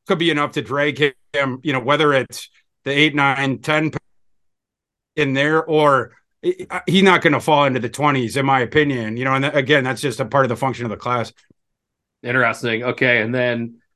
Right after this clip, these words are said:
Speaker 2: hot button topic that is just going crazy right now. You're probably sick of talking about it, but this is a Big Ten fo-, uh, podcast, so we gotta jump into it. C J Stroud, uh,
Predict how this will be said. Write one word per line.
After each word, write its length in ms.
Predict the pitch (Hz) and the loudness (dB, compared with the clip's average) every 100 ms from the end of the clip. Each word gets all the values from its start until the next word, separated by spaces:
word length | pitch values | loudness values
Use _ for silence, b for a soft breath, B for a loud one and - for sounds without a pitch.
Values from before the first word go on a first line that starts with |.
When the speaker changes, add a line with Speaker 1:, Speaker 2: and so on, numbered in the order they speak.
| _ _ _ _ _ - | _ _ _ _ _ 2
Speaker 2:
hot 420 | 135 147 - - - | 6 6 4 -2 -8
button 440 | 127 135 151 143 | 0 2 2 0
topic 540 | 131 120 107 98 90 _ _ | 2 0 0 -6 -18 _ _
that 200 | 120 117 | -6 -4
is 220 | 113 110 | -4 -6
just 220 | 127 117 | -6 -4
going 320 | - 123 117 117 | -2 -2 -2 -4
crazy 340 | 123 120 113 | -4 -2 -4
right 160 | 110 107 | -4 -4
now. 80 | |
You're 160 | 113 107 | -4 -6
probably 460 | - - 131 139 127 | -4 0 2 2 -2
sick 360 | - 123 120 - _ - | -2 -4 -6 -16 _ -10
of 120 | 120 | -6
talking 340 | - 123 120 117 | 0 0 0 -4
about 260 | 101 104 | -2 -2
it, 80 | 101 | -2
but 80 | 101 | -6
this 180 | 110 - | -8 -10
is 100 | 107 | -10
a 40 | |
Big 240 | 104 120 117 | -6 -6 -4
Ten 200 | 110 98 | -6 -4
fo-, 260 | 123 117 - | -6 -6 -8
uh, 180 | 117 98 | -10 -6
podcast, 440 | 110 110 - 98 | -4 -4 -4 -8
so 120 | - 107 | -8 -8
we 120 | 104 | -4
gotta 180 | 107 101 | -4 -4
jump 400 | 92 107 101 b b b b _ - | -6 -6 -6 b b b b _ -6
into 280 | 117 107 | -2 0
it. 240 | 95 92 - _ _ _ _ _ _ _ _ _ _ | -2 -4 -10 _ _ _ _ _ _ _ _ _ _
C 200 | - 165 | -4 4
J 160 | 190 | 4
Stroud, 500 | 170 - 135 104 90 - - | 4 2 0 0 -6 -18 -6
uh, 460 | 123 113 110 107 | -4 -2 -2 -2